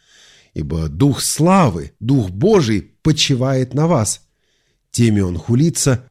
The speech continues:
а вами прославляется". Я хочу в тринадцатом стихе обратить ваше внимание ровно на ту же перспективу.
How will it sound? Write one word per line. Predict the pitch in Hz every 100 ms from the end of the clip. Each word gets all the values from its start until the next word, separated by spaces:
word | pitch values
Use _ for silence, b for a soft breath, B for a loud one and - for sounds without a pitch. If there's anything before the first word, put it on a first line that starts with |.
| _
а | 135
вами | 123 123 123 117
прославляется". | 107 123 123 143 139 139 131 98 - - - _ _ _ _ b b b b b b
Я | 95
хочу | 98 - 107
в | -
тринадцатом | 107 117 131 - - 85
стихе | - 101 156 131 - -
обратить | 87 107 123
ваше | 113 104
внимание | 113 147 135 120
ровно | 143 151 131
на | 127
ту | 135 139
же | 127
перспективу. | 127 123 147 - 143 87 -